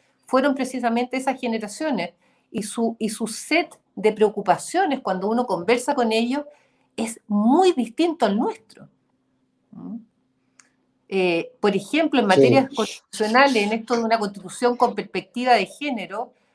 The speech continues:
Speaker 1: hay un estudio, eh, un paper que preparó, eh, dieciocho profesoras de Derecho Administrativo,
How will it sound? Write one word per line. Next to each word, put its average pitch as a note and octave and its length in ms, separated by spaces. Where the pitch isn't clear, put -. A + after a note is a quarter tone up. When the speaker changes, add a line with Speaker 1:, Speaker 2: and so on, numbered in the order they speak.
Speaker 1:
hay A#3 180
un A#3+ 80
estudio, C4 680
eh, F3 560
un G3+ 240
paper C#4 400
que A#3 100
preparó, G3+ 680
eh, G3 200
dieciocho C#4 540
profesoras B3+ 600
de A3 80
Derecho A3+ 280
Administrativo, G#3+ 840